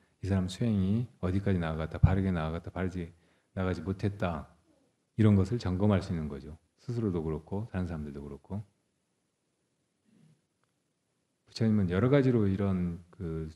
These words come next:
수행의 과정과 그 결과를 설명을 하셨는데 어떤 때는 이 칠각지라는 개념으로 설명하셨어요.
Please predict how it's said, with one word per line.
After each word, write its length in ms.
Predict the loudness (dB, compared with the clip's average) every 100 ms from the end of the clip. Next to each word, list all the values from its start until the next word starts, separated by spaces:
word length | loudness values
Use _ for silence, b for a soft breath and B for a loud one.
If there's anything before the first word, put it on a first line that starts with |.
| _ _
수행의 420 | -4 0 0 0
과정과 760 | -2 -2 -2 -2 -2 -4 -4
그 160 | -6 -8
결과를 600 | -6 -4 -2 -4 -6 -10 -16
설명을 420 | -2 2 4 4
하셨는데 640 | 2 0 0 0 -2 -4 -6 _ _ _ _ _ _ _ _ -10
어떤 220 | -4 -2
때는 480 | 2 2 2 -2 -10 -16 _ _ _ _ _ -10
이 340 | -8 -6 -8
칠각지라는 840 | 0 6 8 6 2 4 4 6 4
개념으로 720 | 0 0 0 0 -2 -6 -8 _ _ _ _ _ _ _ _ _ _ _ _
설명하셨어요. 760 | -4 -2 -2 -6 -8 -8 -8